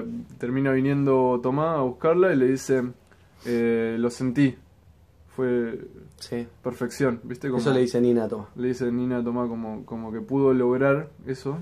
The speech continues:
Speaker 1: de alguna forma.
Speaker 2: Claro, lo que estaba persiguiendo, esa perfección.
Speaker 1: De soltarse, de rom-, de, ¿viste? De, de romper. De,
Speaker 2: Ujú.
Speaker 1: y, y aparentemente encuentra la libertad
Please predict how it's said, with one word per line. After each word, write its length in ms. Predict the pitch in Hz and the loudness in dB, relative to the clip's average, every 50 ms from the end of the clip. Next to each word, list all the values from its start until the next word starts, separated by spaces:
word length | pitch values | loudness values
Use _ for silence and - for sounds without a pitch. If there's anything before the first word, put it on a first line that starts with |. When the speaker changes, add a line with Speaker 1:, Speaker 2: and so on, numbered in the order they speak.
| 175 139 | -8 -8
Speaker 1:
de 60 | 117 | -8
alguna 280 | 117 127 131 135 135 | -6 -6 -6 -6 -6
forma. 360 | 131 - - 143 147 160 170 190 202 - - | -8 -6 -6 -4 -4 -4 -6 -6 -10 -10 -2
Speaker 2:
Claro, 160 | - 123 117 113 | 0 0 2 2
lo 80 | 117 | 0
que 60 | 113 110 | -2 0
estaba 240 | - 135 127 117 | 2 4 4 4
persiguiendo, 560 | 110 110 104 - 127 135 123 110 107 101 98 101 | 2 -2 -4 0 0 0 0 0 -2 -4 -6 -8
esa 240 | 101 - 107 101 | -8 -8 -8 -8
perfección. 600 | - 110 101 - 107 104 - - - 110 107 104 120 | -8 -10 -10 -10 -12 -12 -8 -6 -6 -4 -4 -4 -2
Speaker 1:
De 100 | 120 120 | -4 -4
soltarse, 560 | - - 120 120 120 139 139 135 135 - 131 | -2 -2 -2 2 2 2 2 2 0 -2 -2
de 180 | 120 120 120 110 | 0 0 0 -2
rom-, 300 | 110 117 113 120 110 107 | -2 -4 -6 -6 -6 -8
de, 320 | 113 113 113 113 110 107 | -8 -8 -6 -6 -6 -6
¿viste? 260 | 107 110 120 120 - 120 | -6 -8 -10 -6 -6 -6
De, 220 | 113 107 104 104 104 113 | -6 -6 -6 -8 -10 -12
de 180 | 113 120 113 110 | -10 -10 -8 -6
romper. 480 | 113 120 113 117 - 143 139 131 123 113 110 120 | -6 -4 -4 -2 2 2 2 2 2 -2 -8 -10
De, 260 | 120 117 113 110 110 | -8 -6 -6 -4 -2
Speaker 2:
Ujú. 340 | 120 117 107 131 143 165 190 202 - - - - - - - - - - - - - - - | -2 -2 -2 -2 -2 -4 -4 -6 -10 -18 -20 -20 -20 -20 -20 -20 -20 -20 -20 -20 -20 -12 -6
Speaker 1:
y, 680 | - 120 117 113 110 110 107 107 104 104 101 98 98 101 101 - _ _ _ - - - - - - - | -4 -2 -2 0 0 0 0 0 0 0 -2 -4 -6 -10 -14 -18 _ _ _ -20 -20 -20 -20 -20 -16 -8
y 80 | - 113 | -4 -4
aparentemente 600 | 110 104 120 120 123 127 127 131 135 139 139 139 | -2 0 0 0 0 0 0 0 0 0 -2 -2
encuentra 360 | 127 117 123 123 120 120 120 | -2 -2 -2 0 0 0 0
la 120 | 117 113 | 0 -2
libertad 540 | 113 113 110 110 110 107 120 117 113 113 | -4 -4 -4 -4 -4 -4 -4 -4 -4 -4